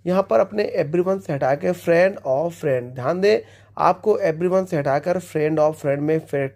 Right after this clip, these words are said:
सिलेक्ट करना है। यहाँ पर मैं एक बार बैक होकर दिखा देता हूँ, यहाँ पर everyone में अगर आपका सिलेक्ट है तो यहाँ पर friend of friend में क्लिक करेंगे। अगर आपका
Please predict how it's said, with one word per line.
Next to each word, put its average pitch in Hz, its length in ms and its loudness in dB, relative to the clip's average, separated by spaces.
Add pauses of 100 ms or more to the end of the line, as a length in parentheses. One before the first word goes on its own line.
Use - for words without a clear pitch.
(100)
सिलेक्ट 175 380 0
करना 135 320 0
है। 131 220 -2 (420)
यहाँ 170 160 4
पर 185 140 -2
मैं 196 140 0
एक 180 100 -2
बार 180 120 4
बैक 151 260 0
होकर 170 160 -2
दिखा 139 220 -2
देता 156 200 -2
हूँ, 175 100 -2
यहाँ 165 140 0
पर 185 240 -4
everyone 165 340 0
में 165 100 2
अगर 151 200 2
आपका 156 300 -2
सिलेक्ट 143 400 -6
है 202 180 6 (460)
तो 208 40 -2
यहाँ 214 200 2
पर 214 220 2
friend 170 400 2 (120)
of 156 280 -2
friend 143 180 0
में 165 160 0
क्लिक 143 420 -6
करेंगे। 139 400 2 (340)
अगर 208 200 6
आपका 220 320 2